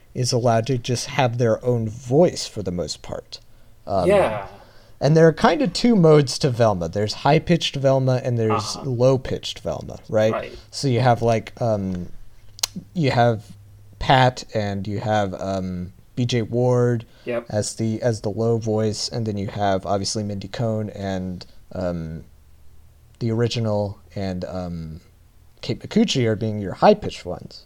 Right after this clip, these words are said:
Speaker 2: Yeah.
Speaker 1: Um,
Speaker 2: Is Micucci
Speaker 1: and
Speaker 2: still, like, still the voice? I, I, for some reason,
Speaker 1: Yes.
Speaker 2: I, okay, so
Speaker 1: She
Speaker 2: she does it
Speaker 1: is
Speaker 2: on Guess Who? Okay.
Speaker 1: Yes, I
Speaker 2: Okay.
Speaker 1: believe, in my opinion, I think she has gotten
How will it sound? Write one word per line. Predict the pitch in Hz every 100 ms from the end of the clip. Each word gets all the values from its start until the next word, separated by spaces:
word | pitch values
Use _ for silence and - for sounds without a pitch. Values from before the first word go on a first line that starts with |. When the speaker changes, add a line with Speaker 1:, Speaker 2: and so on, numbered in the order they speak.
| -
Speaker 2:
Yeah. | - - - - -
Speaker 1:
Um, | 101 87 69 - - - - - - - - - -
Speaker 2:
Is | 165 185
Micucci | - 120 214
Speaker 1:
and |
Speaker 2:
still, | 175 - 160 165 185 127
like, | 123 127 110
still | - - 117 110 113 110 -
the | 117
voice? | 107 110 113 113
I, | 120 120 -
I, | 123
for | -
some | 135 160 160
reason, | 139 113
Speaker 1:
Yes. | 117 113 - - - - - _
Speaker 2:
I, | 127
okay, | 120
so | 107 - 156
Speaker 1:
She | 165
Speaker 2:
she |
does | 170 135 139
it |
Speaker 1:
is | 143 135
Speaker 2:
on | 123
Guess | 127 -
Who? | 120 117 123 _ - - _ _
Okay. | 117 - - -
Speaker 1:
Yes, | - 143 147 - -
I | 143
Speaker 2:
Okay. | 127 135
Speaker 1:
believe, | 143 135 151 180 196 196 -
in | 165 139
my | 156
opinion, | 220 226 180 156 151 147
I | 135 127
think | - 151 147
she | - -
has | 139 120
gotten | - 135 123 - 147 135